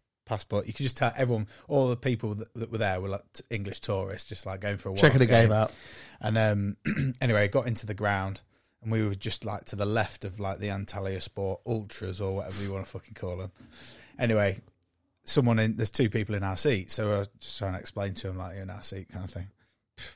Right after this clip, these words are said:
Speaker 1: Waste of fucking time. They were, like, pleading ig-, ig-,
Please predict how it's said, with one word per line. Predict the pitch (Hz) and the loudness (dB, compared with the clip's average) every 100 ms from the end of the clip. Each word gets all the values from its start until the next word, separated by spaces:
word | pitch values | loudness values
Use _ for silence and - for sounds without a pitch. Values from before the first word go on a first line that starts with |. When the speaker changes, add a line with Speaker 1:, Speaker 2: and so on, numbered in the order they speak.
| _ _ _ _ - | _ _ _ _ -16
Speaker 1:
Waste | 98 90 - | -8 -8 -8
of | 101 | -12
fucking | 98 87 | -12 -10
time. | - 95 95 92 | -6 -4 -4 -2
They | 98 | -2
were, | |
like, | 92 95 - - 78 _ - | 0 -2 -6 -20 -20 _ -8
pleading | - 98 92 | -2 0 -2
ig-, | 95 92 | -6 -6
ig-, | 101 95 - | -8 -8 -12